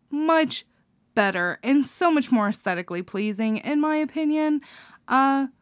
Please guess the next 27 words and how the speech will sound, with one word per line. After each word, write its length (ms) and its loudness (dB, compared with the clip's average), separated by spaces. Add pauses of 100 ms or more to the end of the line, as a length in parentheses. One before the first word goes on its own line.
(220)
Stephanie 640 -2
Spumoni 560 -2
is 120 -4
the 80 -12
coolest. 800 0 (100)
Yeah, 220 -4 (140)
I 140 -2
will, 300 2
I 100 0
will 120 0
fight 340 -2
tooth 300 -6
and 120 -4
nail 320 -6
over 200 -8
Grease 380 -10
two. 300 -4 (540)
And, 300 -2
um, 380 -4 (260)
when 240 2
Joe 200 0
got 180 0
a 40 -2
motorcycle, 800 -4 (880)
um, 400 -6
I'll 200 -4
be 400 -4